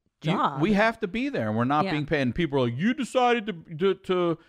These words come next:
Speaker 1: you know, have kids." I'm like, "I did, but I, I'm being forced." There's a difference
Speaker 2: That's
Speaker 1: between
Speaker 2: true.
Speaker 1: deciding to be a teacher and being forced to educate a child in your home.
Speaker 2: That's
Speaker 1: And
Speaker 2: right.
Speaker 1: the challenge of educating a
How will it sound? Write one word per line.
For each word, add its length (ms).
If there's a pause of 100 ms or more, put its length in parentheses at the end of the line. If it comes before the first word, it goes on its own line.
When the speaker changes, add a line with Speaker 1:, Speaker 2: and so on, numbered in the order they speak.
(240)
Speaker 1:
you 120
know, 260
have 320
kids." 340
I'm 80
like, 180
"I 120
did, 320
but 80
I, 100 (140)
I'm 120
being 220
forced." 1000
There's 200
a 40
difference 380
Speaker 2:
That's 180
Speaker 1:
between 220
Speaker 2:
true. 80
Speaker 1:
deciding 640
to 80
be 160
a 40
teacher 500
and 220
being 200
forced 580
to 160
educate 720 (340)
a 80
child 400
in 80
your 140
home. 320
Speaker 2:
That's 220
Speaker 1:
And 60
Speaker 2:
right. 380
Speaker 1:
the 80
challenge 540
of 100
educating 600
a 40